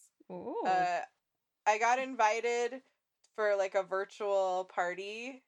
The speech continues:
Speaker 2: um, because, you know, we're, we're all still, um, self-isolating. And, um, you know, we were, did, we did Battle Royale in Minecraft, which I've never really done before. And it was,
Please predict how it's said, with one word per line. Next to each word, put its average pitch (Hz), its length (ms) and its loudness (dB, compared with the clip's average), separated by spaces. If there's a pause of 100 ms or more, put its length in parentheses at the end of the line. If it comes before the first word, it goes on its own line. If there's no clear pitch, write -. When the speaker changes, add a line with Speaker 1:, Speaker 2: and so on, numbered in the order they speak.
(160)
Speaker 2:
um, 170 680 -2
because, 185 300 -6
you 196 80 -8
know, 156 180 -2
we're, 160 200 -8 (560)
we're 185 160 2
all 175 160 2
still, 160 560 -4 (560)
um, 170 260 0
self-isolating. 165 840 -2 (340)
And, 175 420 -2 (220)
um, 165 420 -2 (640)
you 185 80 -8
know, 165 220 -6
we 165 80 -20
were, 180 80 -10
did, 185 180 -4
we 208 120 -6
did 185 200 -4
Battle 185 380 4
Royale 170 480 2
in 165 80 -10
Minecraft, 185 840 -4
which - 180 -14
I've 339 160 -2
never 330 260 -4
really 320 260 -6
done 320 300 -4
before. 311 540 0 (480)
And 247 180 2 (100)
it 269 220 -2
was, 277 400 0